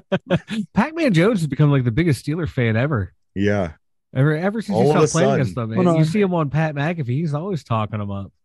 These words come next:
Speaker 2: Really?
Speaker 1: Yeah.
Speaker 3: Dan, Dan, uh, from Get Up E S P N, I forget his name.
Speaker 1: Oh, Dan Orlovsky.
Speaker 3: Yeah, wants to see O B J on the Steelers.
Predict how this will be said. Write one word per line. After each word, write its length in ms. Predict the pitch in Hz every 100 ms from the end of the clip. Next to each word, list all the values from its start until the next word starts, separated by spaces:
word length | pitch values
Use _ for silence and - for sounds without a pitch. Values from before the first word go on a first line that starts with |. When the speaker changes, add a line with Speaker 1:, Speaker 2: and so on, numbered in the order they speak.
| _
Speaker 2:
Really? 460 | 104 104 110 117 113 - _ _
Speaker 1:
Yeah. 440 | 110 156 160 92 - _ _ _ _ _ _ _ _ _ _ _ _
Speaker 3:
Dan, 480 | 180 202 180 160 - _ -
Dan, 360 | 190 220 226 226
uh, 160 | 220 214 _ _ _ _ _ _ _ _ _ -
from 160 | 190
Get 160 | 175 220
Up 160 | 208 202
E 120 | 190
S 120 | 175 -
P 120 | 185
N, 100 | 156
I 40 |
forget 220 | 160 185 175
his 100 | 165
name. 200 | 165 151
Speaker 1:
Oh, 140 | 139
Dan 220 | 120 143
Orlovsky. 720 | 139 113 127 123 120 139 135 - _ _ _
Speaker 3:
Yeah, 300 | - 202 185
wants 260 | 165 180 -
to 80 | 170
see 220 | 196 180
O 60 |
B 140 | 165 170
J 220 | 156 165
on 140 | 156
the 100 | 151
Steelers. 500 | 147 - 165 151 160